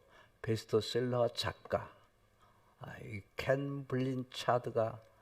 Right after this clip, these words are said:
아, 쓴 저서 중에 굿바이 허둥지둥이라는 책이 있습니다. 언젠가 한번 소개해 본 적이 있습니다.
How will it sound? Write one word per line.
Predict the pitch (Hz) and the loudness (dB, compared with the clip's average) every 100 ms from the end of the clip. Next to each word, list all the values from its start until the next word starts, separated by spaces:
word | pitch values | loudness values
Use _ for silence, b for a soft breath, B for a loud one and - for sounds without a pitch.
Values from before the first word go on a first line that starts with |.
| B B B B - | B B B B -12
아, | - - | -10 -8
쓴 | - 120 98 | -4 -4 -2
저서 | - 107 110 | 0 0 0
중에 | 107 101 92 - | -4 -4 -6 -6
굿바이 | 120 113 - 160 147 147 151 | -6 -2 12 12 12 12 12
허둥지둥이라는 | 160 - 123 123 101 104 107 104 98 98 | 10 6 0 0 -2 -2 -2 2 2 2
책이 | - 113 101 | -4 -6 -6
있습니다. | 92 90 104 - - - B B - | -10 -10 -14 -14 -18 -20 B B -6
언젠가 | 104 110 110 110 | -2 2 2 2
한번 | 104 110 110 98 - B B B | -2 -2 -2 -2 -10 B B B
소개해 | - 123 120 110 104 98 | -4 0 2 4 2 0
본 | - 110 101 | -4 -2 0
적이 | 101 98 | -2 -4
있습니다. | 95 - 101 107 110 - | -10 -8 -8 -8 -12 -16